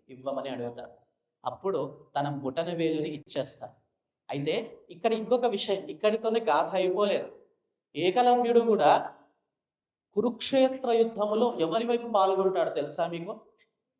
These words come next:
ఉమ్, కౌరవుల వైపు పాల్గొంటాడు. చూడండి, మళ్ళీ మంచివాడు, మంచివాడు అంటాడు. మంచివాడు ఎటువైపుగా పాల్గొనాలి? పాండవుల వైపు పాల్గొనాలి. కానీ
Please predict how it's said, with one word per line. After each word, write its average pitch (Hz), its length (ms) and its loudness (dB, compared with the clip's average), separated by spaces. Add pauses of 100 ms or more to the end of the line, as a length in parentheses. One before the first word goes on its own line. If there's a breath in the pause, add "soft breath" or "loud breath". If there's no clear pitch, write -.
(1000)
ఉమ్, 135 380 -6 (840)
కౌరవుల 196 580 2
వైపు 160 340 -2
పాల్గొంటాడు. 123 600 -4 (540)
చూడండి, 190 400 -2 (160)
మళ్ళీ 165 160 0
మంచివాడు, 202 500 2
మంచివాడు 190 480 0
అంటాడు. 165 240 -6
మంచివాడు 214 440 0
ఎటువైపుగా 220 500 4
పాల్గొనాలి? 180 600 4 (460)
పాండవుల 214 500 4
వైపు 202 220 0
పాల్గొనాలి. 147 560 0 (440)
కానీ 156 420 -4